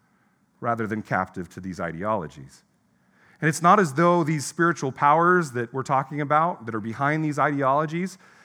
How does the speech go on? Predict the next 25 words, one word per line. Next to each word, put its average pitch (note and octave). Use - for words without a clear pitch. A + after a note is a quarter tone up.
it's -
not F#3+
as F3+
though D#3+
they're A#2
weak A2+
or F2+
that G#2
we B2
should A#2
dismiss B2+
them F3
as A2+
false E3+
in C#3+
our A#2
age C3+
of A#2
enlightenment. D#3+
No, E3+
they D#3+
are D3+
actually F#3
extremely F3+
powerful. B2+